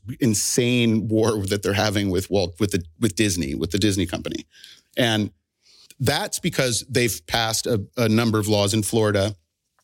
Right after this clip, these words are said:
discriminating against trans people, um, making it illegal to provide, uh, gender confirming healthcare for minors.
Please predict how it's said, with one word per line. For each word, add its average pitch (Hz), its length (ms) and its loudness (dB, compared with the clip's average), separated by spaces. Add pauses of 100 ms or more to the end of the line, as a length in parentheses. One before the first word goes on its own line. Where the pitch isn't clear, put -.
(640)
discriminating 127 640 2
against 107 400 0
trans 143 320 -2
people, 87 420 -4 (340)
um, 104 260 0 (240)
making 131 320 2
it 120 120 2
illegal 113 760 2
to - 180 -2
provide, 107 640 0 (380)
uh, 107 240 2 (460)
gender 113 640 2 (100)
confirming 107 640 2
healthcare 98 720 0
for 101 400 2
minors. 110 640 0